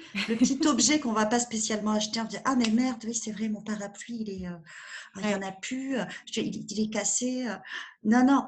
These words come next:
Speaker 1: vaut mieux investir dans un beau par-, et franchement, moi, je suis assez pour, euh, le parapluie transparent.
Speaker 2: Ah ouais.
Speaker 1: Mais quel, non, mais ce
Speaker 2: Ouais.
Speaker 1: parapluie transparent,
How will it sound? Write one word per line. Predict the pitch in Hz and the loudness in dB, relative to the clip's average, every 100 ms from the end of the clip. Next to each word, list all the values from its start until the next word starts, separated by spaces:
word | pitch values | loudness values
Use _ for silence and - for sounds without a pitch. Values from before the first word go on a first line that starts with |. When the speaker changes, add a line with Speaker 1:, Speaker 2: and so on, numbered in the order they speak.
| - | -6
Speaker 1:
vaut | 170 240 | 2 6
mieux | 254 320 | 8 8
investir | 269 226 - 277 | 6 2 0 0
dans | 214 175 | -2 -2
un | 165 | -4
beau | 175 | -4
par-, | - 160 156 - - | -4 -2 -4 -10 -4
et | 185 180 | 0 0
franchement, | - 175 - 277 | 0 -6 -2 2
moi, | 254 165 | 2 0
je | - | -6
suis | 156 - | -8 -8
assez | 170 180 - 220 - - | -6 -4 -4 -6 -8 -10
pour, | 226 247 180 | -10 -10 -8
euh, | 160 151 156 - _ | -6 -6 -8 -16 _
le | 170 165 | -10 -8
parapluie | 190 170 151 - 233 | -8 -6 -6 -8 -12
transparent. | 240 - 214 - - 143 247 - _ _ _ _ - | -12 -8 -8 -6 -6 -6 -10 -12 _ _ _ _ -2
Speaker 2:
Ah | 226 | 0
ouais. | 233 240 240 _ _ _ | 2 0 -2 _ _ _
Speaker 1:
Mais | 214 214 | 0 4
quel, | 330 262 - | 2 0 -4
non, | 196 202 | -4 -2
mais | 151 - - - - | -2 -6 -18 -20 -8
ce | - - | 0 2
Speaker 2:
Ouais. | 269 | 4
Speaker 1:
parapluie | 302 302 285 285 277 | 4 4 2 2 -4
transparent, | - 240 - 226 202 185 180 - | -2 -4 -2 -2 0 -2 -6 -10